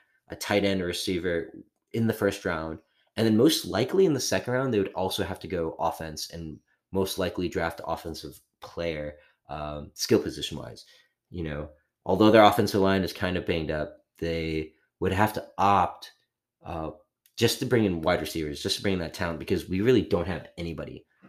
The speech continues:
Um, what makes it interesting is if you do have to trade Rodgers, and if you do end up trading Davante Adams,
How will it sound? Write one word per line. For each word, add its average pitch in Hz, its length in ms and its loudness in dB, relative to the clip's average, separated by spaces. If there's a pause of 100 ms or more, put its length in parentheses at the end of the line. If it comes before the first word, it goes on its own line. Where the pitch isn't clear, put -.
(160)
Um, 82 400 -6 (3000)
what 120 160 6
makes 160 220 6
it 147 100 4
interesting 107 500 -2
is 87 300 -4
if 117 160 -6
you 110 80 2
do 110 220 2
have 107 240 -6
to - 80 -14
trade 85 400 -2 (240)
Rodgers, 87 580 -2
and 87 160 -8
if 90 140 -8
you 85 200 -8
do 98 240 2
end 90 140 -2
up 87 100 -4
trading 80 320 -6
Davante 78 400 -10
Adams, 78 400 -10